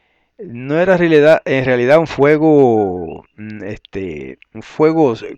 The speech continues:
¿cómo diremos?, literal, sino una fiebre, un fuego de fiebre que consumió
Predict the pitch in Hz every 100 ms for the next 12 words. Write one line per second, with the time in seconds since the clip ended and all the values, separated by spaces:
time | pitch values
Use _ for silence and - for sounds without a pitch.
0 | _ - 127 135 143 156 135 107 - 110
1 | - 127 135 147 151 190 98 - _ _
2 | _ _ _ - - 131 131 151 185 -
3 | 139 160 - 117 117 123 123 107 - _
4 | _ _ _ _ _ _ - 135 - 147
5 | 165 170 151 120 - 123 147 143 104 104
6 | - 110 104 107 - 104 107 123 165